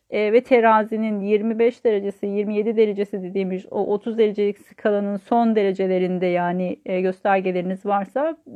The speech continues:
burada Eylül ayında gerçekleşecek bir, e, açı var. Burayı direkt etkileyebilir. O yüzden de direkt etki alabilirsiniz. Haritalarınızı biliyorsanız bu bir avantaj.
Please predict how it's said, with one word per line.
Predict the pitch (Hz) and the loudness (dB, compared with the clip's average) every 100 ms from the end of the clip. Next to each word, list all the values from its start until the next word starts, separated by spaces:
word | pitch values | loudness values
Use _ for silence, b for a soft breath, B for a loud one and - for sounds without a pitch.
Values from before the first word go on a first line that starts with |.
| 208 _ - | -18 _ -6
burada | 233 302 294 277 | -2 0 2 0
Eylül | - 233 269 285 | 2 -2 -2 -2
ayında | 269 233 | -2 -2
gerçekleşecek | 240 220 226 247 226 226 240 233 247 | 0 0 -2 -6 -8 -8 -4 -6 -4
bir, | 226 220 - | -6 -6 -6
e, | 196 - | -4 -4
açı | 208 269 240 - _ | -4 -4 -4 -6 _
var. | 202 240 311 320 | -4 -2 -2 -4
Burayı | 240 269 285 247 | -4 -2 -2 -4
direkt | 277 294 294 | -4 -4 -4
etkileyebilir. | 233 - 202 196 196 269 | -6 -6 -6 -2 -2 -4
O | 277 | -4
yüzden | 254 262 254 | -4 -2 -2
de | 262 262 | -2 -4
direkt | 262 254 | -6 -6
etki | 254 - | -6 0
alabilirsiniz. | 240 226 208 196 185 190 185 - B B B B | 0 0 0 -4 -4 -8 -8 -12 B B B B
Haritalarınızı | - 294 302 339 330 330 330 330 311 | 2 2 2 -2 -2 -2 -4 -4 -2
biliyorsanız | 311 339 320 277 294 349 | 0 -2 -2 -4 -4 -4
bu | 311 | -6
bir | 302 | 0
avantaj. | 294 277 240 233 254 302 - | 2 2 0 -2 -2 -2 -6